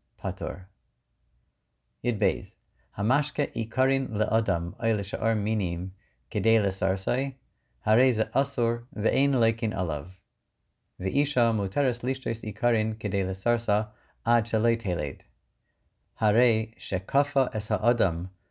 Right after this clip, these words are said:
ושיסה בו כלב, או שאר חיות, עד שעשאוהו כרוס שפחה, או שהושיבו במים או בשלג,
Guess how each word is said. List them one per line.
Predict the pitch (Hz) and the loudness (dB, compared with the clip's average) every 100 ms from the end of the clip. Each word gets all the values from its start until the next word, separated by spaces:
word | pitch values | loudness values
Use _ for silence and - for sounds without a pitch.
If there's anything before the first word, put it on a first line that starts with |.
| _ | _
ושיסה | 92 90 - 143 - 117 | -6 -6 -2 -2 0 0
בו | 107 107 104 - | 2 2 0 0
כלב, | 127 117 85 85 - _ _ _ - | 2 4 2 -2 -12 _ _ _ -6
או | 110 | -2
שאר | - - 117 | 0 2 0
חיות, | 113 107 90 92 110 - _ _ _ | 2 2 2 -2 -4 -12 _ _ _
עד | 120 123 113 - | 2 2 2 -6
שעשאוהו | - 104 98 95 98 - 127 113 107 | -6 -4 -2 -4 -4 -2 -2 -2 -2
כרוס | - 110 110 | -2 -2 -2
שפחה, | - 95 - 104 117 135 _ _ _ _ _ _ _ _ | -2 -2 0 -4 -4 -6 _ _ _ _ _ _ _ _
או | 131 127 117 | 4 4 2
שהושיבו | 113 107 95 92 - 147 117 113 98 | -4 -2 -2 -2 -2 -2 2 2 2
במים | 98 98 117 110 101 101 - - | 0 0 0 -2 -4 -8 -8 -4
או | 107 | 0
בשלג, | 95 95 123 107 101 | 0 2 2 2 0